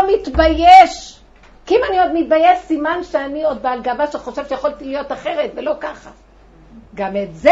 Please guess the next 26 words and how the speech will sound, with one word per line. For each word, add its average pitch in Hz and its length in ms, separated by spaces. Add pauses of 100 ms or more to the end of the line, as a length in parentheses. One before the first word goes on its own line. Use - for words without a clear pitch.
(140)
צריך 330 380
לפרק. 302 640 (500)
לא 233 100
יישאר 320 420
שום 330 300
דבר, 285 420
יישאר 269 400
אדם, 247 320
ילד 330 360
קטן, 339 460 (460)
שאומר, 240 240
"אבל 233 120
ככה - 260
בראת 202 320
אותי." - 220
עכשיו, - 280 (580)
מול 370 240
העולם 240 480
זה 214 140
מאוד 254 240
קשה, 359 400
המוח 233 320
שלי 277 200
הוא 254 100
מול 269 200
העולם. 214 440